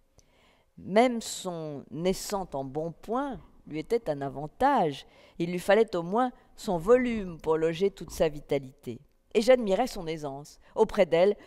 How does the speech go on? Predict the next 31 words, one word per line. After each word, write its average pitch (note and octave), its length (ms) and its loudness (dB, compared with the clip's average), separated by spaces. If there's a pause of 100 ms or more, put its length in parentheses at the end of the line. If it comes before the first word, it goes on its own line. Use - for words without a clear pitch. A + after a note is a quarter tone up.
je F3+ 140 -4
retrouvais D3 640 -2 (140)
la A2 120 -12
mienne, F#3 380 0
et D3 120 -6 (180)
comme E3 180 0
il D3+ 100 -4
y D#3 60 4
avait D3+ 200 0
entre D3 240 -8
nous E3 100 -8
une D3 120 -12
complicité D3 480 -10
profonde, A#3 520 -6 (300)
nous G3 120 -8
nous G#3 120 -8
comprenions G3+ 580 -6
à F3 60 2
demi-mot. D#3 560 -8 (920)
Souvent F#3+ 340 0
même, F#3 220 0
un D#3+ 60 -2
regard D#3 420 0
suffisait. C3 580 -6 (520)
Elle E3+ 120 4
habitait G3+ 340 2
près G3 200 0
de - 40 -14
chez F3+ 200 -4
nous, C4+ 260 -6
je G3+ 120 -4